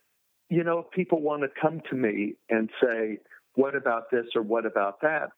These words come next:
I'll talk with them. But I don't, I'm not proactive going out there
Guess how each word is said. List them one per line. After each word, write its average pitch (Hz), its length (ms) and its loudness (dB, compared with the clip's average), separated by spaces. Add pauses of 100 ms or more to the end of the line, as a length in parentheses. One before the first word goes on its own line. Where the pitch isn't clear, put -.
(180)
I'll 147 240 0
talk 156 320 -2
with 120 140 0
them. 92 200 -2 (340)
But 131 160 4
I 123 200 -2
don't, 147 280 -2 (140)
I'm 120 240 0
not 131 280 0
proactive 117 880 0
going 113 340 0
out 104 220 0
there 110 160 2